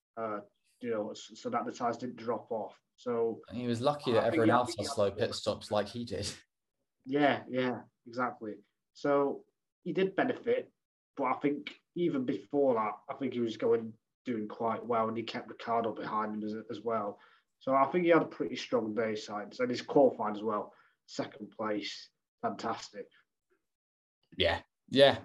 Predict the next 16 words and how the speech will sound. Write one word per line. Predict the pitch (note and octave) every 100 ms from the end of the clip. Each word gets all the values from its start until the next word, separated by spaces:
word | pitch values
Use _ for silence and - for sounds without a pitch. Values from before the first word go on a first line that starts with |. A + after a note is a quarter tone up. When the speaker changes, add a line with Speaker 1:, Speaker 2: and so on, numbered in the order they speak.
| -
Speaker 2:
exactly. | A#2+ B2 - G#2+ G#2
Second | G#2 B2+ B2
place | A#2
was | G#2
great. | G#2 A#2
You've | B2+ C#3
already | C3+
spoken | A#2+ C#3+ C#3+ C3
about | A#2 G#2 F2+
his, | G2+ F#2+ - -
um, | A2 G2 G2+
lovely | G2+ G2+ A2+ E3+ A2+ G#2
lunge | F#2+ F#2 F#2+ F#2
into | F#2 F2+ F#2
turn | G2+ F#2 F2+
one. | F#2 F#2 G#2+